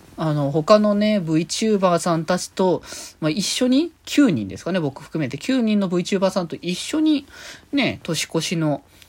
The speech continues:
配信をして、で、それが、まあ、その時間越すタイミングになったら一緒にね、こう、おめでとうって感じにね、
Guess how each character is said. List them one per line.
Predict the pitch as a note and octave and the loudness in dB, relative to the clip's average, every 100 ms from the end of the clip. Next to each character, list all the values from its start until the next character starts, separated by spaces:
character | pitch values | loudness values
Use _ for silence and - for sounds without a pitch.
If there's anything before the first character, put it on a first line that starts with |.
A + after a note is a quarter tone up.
| - | -8
配 | - D#3+ | -2 -2
信 | D#3+ - D#3+ D3+ - _ _ - | -2 -4 -2 -2 -4 _ _ -10
を | D3+ | -6
し | - | -6
て、 | - D3 C#3 - - - - - | -4 -2 0 -2 -8 -20 -20 -4
で、 | G#3+ | -2
そ | G#3 A#3 | 2 2
れ | B3 | 4
が、 | A#3+ A#3+ A3+ A3 G#3+ | 4 6 8 8 6
ま | G3+ G#3+ C#3+ | 4 4 4
あ、 | D3+ | 2
そ | F3 G#3 | -2 0
の | G#3 G3 F#3+ _ _ - | 2 2 0 _ _ -4
時 | E3 | 2
間 | G3+ G3 G3+ | 4 4 0
越 | F#3+ | -4
す | - A3 | -4 2
タ | B3 | 4
イ | A3+ | 4
ミ | A#3 | 4
ン | A3+ | -2
グ | A3 | 0
に | |
な | A3 | 0
っ | |
た | - | -2
ら | F#2+ | -2
一 | C#3 | -2
緒 | G#3 | 0
に | G#3 | 2
ね、 | G#3 G3+ | 2 0
こ | - B2 B2 | -4 -4 -4
う、 | |
お | C3 | -4
め | C3 | -4
で | D3+ | -6
と | E3 F3 | -4 -2
う | F#3+ | -2
っ | |
て | - | -4
感 | F3+ D#3+ | -4 -2
じ | D3+ | -2
に | D3+ | 0
ね、 | D#3 | 0